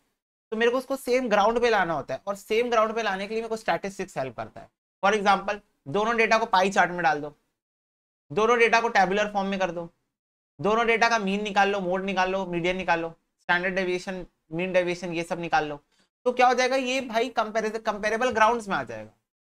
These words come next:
ठीक है। फिर statistics should be collected in a systematic manner, okay, statistics should be collected for a predetermined purpose, yes,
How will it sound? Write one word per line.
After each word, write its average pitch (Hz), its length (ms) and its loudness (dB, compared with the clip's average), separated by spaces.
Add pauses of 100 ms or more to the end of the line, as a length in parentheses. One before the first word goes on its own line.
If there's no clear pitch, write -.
ठीक 220 160 2
है। 233 120 2 (600)
फिर 233 160 6
statistics 233 520 2
should 233 200 2
be 254 140 4
collected 208 360 4
in 240 180 0
a - 100 -8
systematic 226 520 0
manner, 233 220 2 (200)
okay, 175 300 -2 (340)
statistics 233 420 4
should 226 180 0
be 247 140 4
collected 214 420 4
for 233 80 6
a 233 80 4 (120)
predetermined 233 640 2
purpose, 247 420 0 (520)
yes, 196 240 2